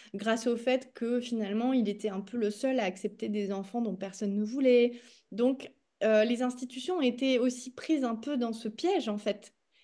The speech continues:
euh, qui est qu'il n'y avait que lui, en fait. Voilà. Et c'était pas cher. Donc... Euh... Euh, c'est des petits arrangements, finalement, hein, qu'on fait en, au niveau institutionnel. On, on s'arrange avec la réalité.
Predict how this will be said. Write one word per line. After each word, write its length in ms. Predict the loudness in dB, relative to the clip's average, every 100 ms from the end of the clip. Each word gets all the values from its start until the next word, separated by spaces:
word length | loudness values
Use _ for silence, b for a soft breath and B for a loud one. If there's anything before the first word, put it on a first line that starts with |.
| -8 -2
euh, 260 | 0 0
qui 260 | -4 -4 -2
est 140 | -2
qu'il 400 | -2 -2 2 2
n'y 80 | 2
avait 180 | 2 0
que 140 | 0
lui, 280 | 0 2 2
en 100 | -2
fait. 260 | -8 -10 -12 _ -8
Voilà. 280 | -4 -4 -8 B B B B
Et 100 | -2
c'était 260 | 0 -2 -2
pas 160 | -2
cher. 340 | -4 -6 -6 -6
Donc... 340 | -4 -4 0
Euh... 480 | 2 4 2 2 -2 -6 _ _ _ _ _ _ -20 _ -12 -2
Euh, 300 | 2 4 4 2
c'est 120 | 0
des 120 | 0
petits 280 | 0 -2 2
arrangements, 520 | 2 2 4 2 2
finalement, 560 | 0 0 2 2 0 0
hein, 160 | -2 -2
qu'on 140 | -2
fait 300 | 0 4 4
en, 160 | 4 -2
au 100 | -2
niveau 220 | 0 2 0
institutionnel. 1120 | -2 -6 -10 -10 -4 0 0 2 2 2 0
On, 260 | -2 -6 -8 B B -2
on 100 | -2
s'arrange 680 | 0 -2 2 2 2 2
avec 200 | 0 0
la 100 | -4
réalité. 720 | -4 -4 -4 -4 0 0 0